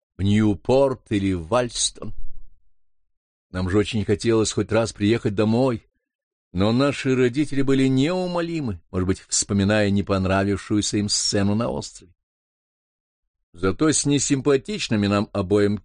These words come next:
Кингольдами мы ежегодно встречались на морских купаниях.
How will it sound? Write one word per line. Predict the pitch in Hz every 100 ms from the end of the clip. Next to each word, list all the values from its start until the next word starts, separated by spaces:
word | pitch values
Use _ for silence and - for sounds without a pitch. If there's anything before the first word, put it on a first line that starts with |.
| _
Кингольдами | 226 208 175 170 156 147
мы | 131 135
ежегодно | 127 123 131 127 127
встречались | - 120 113 120 113 104
на | 113
морских | 104 - 104 -
купаниях. | 104 90 90 80